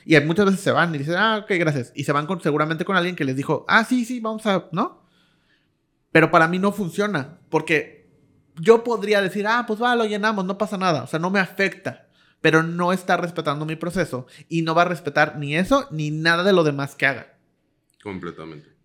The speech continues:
Speaker 1: Entonces, al final también tiene que ver mucho con eso. Y como tú decías, o sea, es recíproco también. O sea, tú puedes empezar a entender o ver o, o leer, ¿no? Qué tipo de cliente puede llegar a ser y eso, pues, solo te lo da la experiencia.
Speaker 2: Y a mí me sirvió mucho entender el que una cosa es Chisco y otra cosa es Juan.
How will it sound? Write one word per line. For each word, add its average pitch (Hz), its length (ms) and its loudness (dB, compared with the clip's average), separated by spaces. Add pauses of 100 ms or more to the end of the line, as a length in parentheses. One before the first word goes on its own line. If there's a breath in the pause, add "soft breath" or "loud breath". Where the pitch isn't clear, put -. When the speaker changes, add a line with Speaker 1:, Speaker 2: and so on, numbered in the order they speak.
Speaker 1:
Entonces, 170 260 -2
al 156 140 2
final 165 320 -4
también 170 300 -2
tiene 160 220 -2
que 156 80 2
ver 139 140 4
mucho 139 260 -6
con 151 120 -4
eso. 156 140 -2
Y - 40 -6
como 123 180 -10
tú 151 100 -2
decías, 160 180 2
o - 20 -10
sea, - 420 -2
es 139 220 0
recíproco 151 640 -2
también. 156 440 -4 (120)
O - 40 -20
sea, 131 220 -6
tú 156 160 2
puedes 151 260 2
empezar 139 380 -2
a 139 120 0
entender 139 680 -4
o 143 140 0
ver 147 300 0
o, 139 260 -2 (220 loud breath)
o 131 160 -2
leer, 160 520 2 (280 soft breath)
¿no? 160 240 0
Qué 170 100 2
tipo 175 340 0
de 165 120 2
cliente 147 320 -4
puede 151 220 -2
llegar 135 180 -2
a 139 60 -4
ser 156 180 -2
y 156 40 2
eso, 147 200 -4
pues, 147 120 -12
solo 131 180 -6
te 135 100 -8
lo 127 80 -4
da 120 100 -10
la 120 80 -12
experiencia. - 500 -10
Speaker 2:
Y 104 40 -10
a 101 40 -8
mí 104 80 -8
me 120 120 -8
sirvió 110 180 -6
mucho 113 240 -8
entender 101 400 -6
el 95 140 -10
que 92 120 -12
una 95 240 -12
cosa 101 200 -12
es 98 80 -16
Chisco 123 260 -12
y 113 80 -4
otra 90 220 -6
cosa 87 340 -10
es - 360 -18
Juan. 85 260 -6